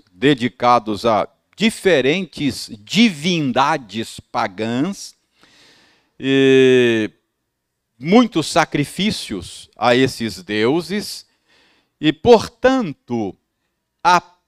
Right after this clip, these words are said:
possibilidade de se comer em Corinto a carne de um animal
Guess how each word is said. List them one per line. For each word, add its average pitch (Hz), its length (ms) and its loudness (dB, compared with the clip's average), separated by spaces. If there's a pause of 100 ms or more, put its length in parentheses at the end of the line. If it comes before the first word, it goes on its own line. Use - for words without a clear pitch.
(300)
possibilidade 180 2500 0 (340)
de 139 720 2
se - 380 0
comer 147 600 4
em 226 180 2
Corinto 139 840 0 (600)
a 190 160 0
carne 151 920 -4
de 160 200 -6
um 165 160 -2
animal 135 920 -4